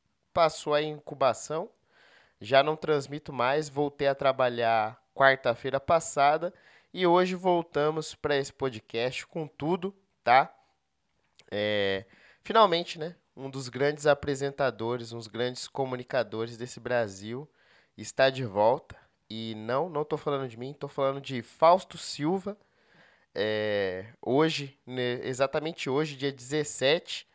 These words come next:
além desse podcast safado, sabe o que vai ter? Vai ter nada mais,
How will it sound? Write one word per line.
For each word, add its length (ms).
além 400
desse 300
podcast 560
safado, 500
sabe 220
o 20
que 140
vai 120
ter? 360
Vai 260
ter 240
nada 220
mais, 500